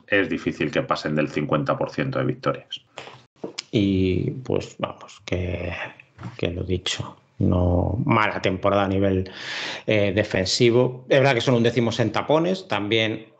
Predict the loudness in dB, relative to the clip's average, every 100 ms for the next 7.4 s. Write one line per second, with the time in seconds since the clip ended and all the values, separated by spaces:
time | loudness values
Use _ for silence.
0 | _ -4 -2 -2 -2 2 2 0 0 0
1 | 2 4 4 4 2 2 2 4 2 2
2 | 2 0 0 -4 -6 -6 -2 0 0 0
3 | -2 -2 -4 -4 -6 -10 -16 -8 -6 0
4 | 0 0 -2 -4 -6 -2 0 2 0 0
5 | -4 -2 0 0 0 2 2 2 2 2
6 | 2 0 -2 -2 -2 -4 -4 -4 -4 -4
7 | -2 -2 -4